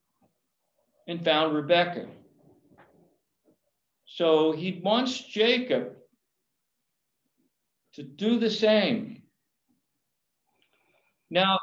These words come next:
if we could rephrase it, I will rephrase it like this.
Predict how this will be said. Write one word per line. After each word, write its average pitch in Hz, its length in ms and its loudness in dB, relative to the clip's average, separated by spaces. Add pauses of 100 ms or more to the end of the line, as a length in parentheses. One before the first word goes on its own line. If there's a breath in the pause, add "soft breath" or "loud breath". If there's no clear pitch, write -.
if 190 120 -10 (100)
we - 80 -16 (140)
could 190 80 -6 (440)
rephrase 208 840 -2
it, - 180 -14 (2750)
I 139 120 2
will 156 260 2
rephrase 175 760 0
it 160 260 -6
like 135 380 -2
this. - 520 -4